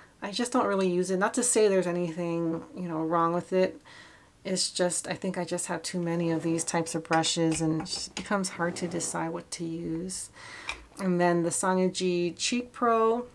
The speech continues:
another amazing, um, brush. I tend to use this for my lighter, um, pigmented blushes, but, um, I know Chris,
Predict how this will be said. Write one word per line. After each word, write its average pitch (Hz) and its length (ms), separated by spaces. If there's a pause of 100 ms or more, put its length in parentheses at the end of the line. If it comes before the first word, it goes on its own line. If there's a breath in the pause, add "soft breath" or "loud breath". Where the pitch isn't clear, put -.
(1000 loud breath)
another 180 480
amazing, 185 1000
um, 165 380
brush. 185 520 (420 loud breath)
I 202 140
tend 277 320
to - 80
use 220 180
this 240 160
for 190 220
my 180 140
lighter, 196 680 (220 loud breath)
um, 185 300
pigmented 208 760
blushes, 240 600
but, 185 400 (680 loud breath)
um, 185 580 (120)
I 196 100
know 196 120
Chris, 208 600